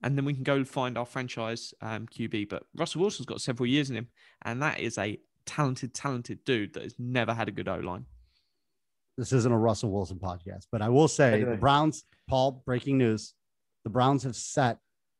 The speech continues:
Speaker 2: an N F L record for the first time, this according to Jake Trotter, for the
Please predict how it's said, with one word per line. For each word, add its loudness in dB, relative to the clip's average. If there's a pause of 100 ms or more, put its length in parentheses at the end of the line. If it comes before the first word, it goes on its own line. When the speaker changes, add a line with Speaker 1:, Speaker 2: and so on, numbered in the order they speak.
(420)
Speaker 2:
an -2 (160)
N 4
F -2
L 4
record -6 (540)
for 0
the 2
first 2
time, 4
this -4
according 0
to -6
Jake -2
Trotter, -6
for -12
the -10